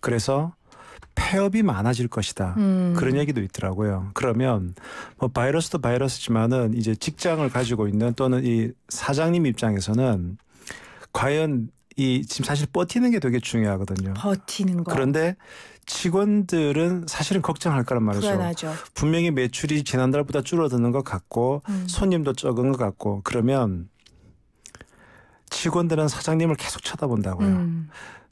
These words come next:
Speaker 1: 그 한비자 얘기 중에 그런 얘기가 나와요. "왕은 두 개의 눈으로 사람들을 보지만
Speaker 2: 음.
Speaker 1: 백성들은 십만 개의 눈으로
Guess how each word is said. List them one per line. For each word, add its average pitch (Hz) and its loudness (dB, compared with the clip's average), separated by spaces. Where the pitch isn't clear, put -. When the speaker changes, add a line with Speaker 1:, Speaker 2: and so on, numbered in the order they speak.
Speaker 1:
그 123 -2
한비자 175 2
얘기 123 2
중에 117 2
그런 120 0
얘기가 139 0
나와요. 95 0
"왕은 170 2
두 135 0
개의 185 0
눈으로 135 0
사람들을 131 0
보지만 104 0
Speaker 2:
음. 170 -4
Speaker 1:
백성들은 160 0
십만 226 2
개의 165 2
눈으로 123 0